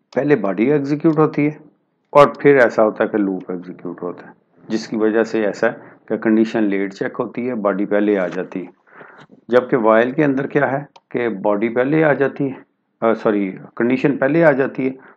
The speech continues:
और body बाद में आती है। तो condition जब तक true ना हो, उस वक्त तक possible नहीं है कि body में entry की इजाज़त मिल जाए। तो इस वजह से ऐसा है कि ये वन time लाजमन execution में आ जाएगा।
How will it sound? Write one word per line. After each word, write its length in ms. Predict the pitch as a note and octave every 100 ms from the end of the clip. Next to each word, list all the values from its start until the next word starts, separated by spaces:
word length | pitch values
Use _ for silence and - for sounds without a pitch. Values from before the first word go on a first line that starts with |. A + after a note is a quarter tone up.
| _
और 120 | A2 G#2+
body 320 | G2+ G#2 A2
बाद 280 | G2 A2+ G#2
में 160 | G2+
आती 260 | F2 - F2+
है। 120 | F2 - _ _ _ -
तो 80 |
condition 460 | G2 B2 C#3 C#3 D3+
जब 160 | C3+ -
तक 200 | C3+ -
true 160 | C#3+
ना 120 | C#3+
हो, 340 | C3+ B2 C3+ C3
उस 180 | A#2 B2
वक्त 140 | A#2
तक 340 | A2+ A#2+ A2+ -
possible 400 | A#2 G#2+ A2+ A#2
नहीं 220 | A#2 A#2
है 100 | A#2+
कि 100 | G#2+
body 360 | G#2 G2 F#2 G2
में 220 | G2+ G#2+ -
entry 440 | G2+ F#2 A2 A#2
की 360 | A#2 _ - G#2+
इजाज़त 400 | F#2+ F#2 F2 -
मिल 180 | F2+ E2+
जाए। 120 | - - _ _ _ - _ -
तो 140 | -
इस 180 | - A#2+
वजह 200 | B2+ A2
से 180 | G2 G#2
ऐसा 240 | F2+ -
है 140 | G2+ - _ _ -
कि 80 | A2
ये 540 | G#2 G#2+ G#2+ A2 - - A2+
वन 240 | G2 B2 C#3+
time 300 | C3+ A#2 A2
लाजमन 440 | G2 F#2+ F#2+ G2+ F#2 -
execution 540 | G2 F#2+ F#2+ G2+ - G2
में 200 | F#2+ F2+
आ 100 | E2+
जाएगा। 340 | E2+ F2 -